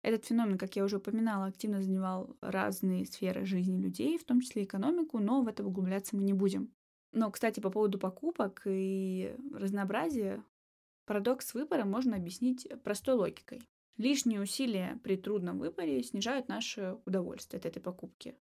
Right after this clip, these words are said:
Избыток альтернатив уменьшает ценность покупки. Фактор того, что мы устаём просто даже от процесса выбора. Это слишком утомительно. Ну и последнее – это давит вина.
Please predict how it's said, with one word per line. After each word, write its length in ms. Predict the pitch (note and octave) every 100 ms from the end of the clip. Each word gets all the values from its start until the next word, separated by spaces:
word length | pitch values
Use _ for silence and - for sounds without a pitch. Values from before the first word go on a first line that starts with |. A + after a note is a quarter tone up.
| _ _ _ _ -
Избыток 540 | A#3 G#3+ B3 B3 F#3+
альтернатив 840 | G3+ G3 A3 G#3+ F#3 F3 G3 D#4 _ _
уменьшает 680 | - A3 G#3 - B3+ D#4+ -
ценность 800 | - G3+ G3 A#3+ B3+ B3+ - - _
покупки. 600 | G#3+ G3 F#3+ F3+ - - _ _ _ _ _ -
Фактор 400 | A3 A3 - G3+
того, 340 | - G3+ G3+
что 160 | B3+ G#3+
мы 140 | G#3+
устаём 560 | A3 - G#3 G3+ G#3 F#3
просто 340 | F#3 F3+ -
даже 300 | F#3+ F3 F3+
от 100 | -
процесса 540 | - F#3 - G#3 G3+ G3
выбора. 500 | F#3 F#3 F#3+ - A3 _ _ -
Это 160 | F#3+ -
слишком 360 | A#3+ A#3+ A3+
утомительно. 680 | G#3 G#3 G#3 F#3 G3 - A#3 _ _ _ _ _ _ _ _ _ -
Ну 120 | B3
и 100 | A3
последнее – 680 | F#3+ G3 B3+ E4+ D#4 A3+ G3+
это 580 | G3+ - G3+ F#3+ F#3 -
давит 420 | F#3+ G#3+ C4 G#3+
вина. 380 | G3 G3+ F#3+ -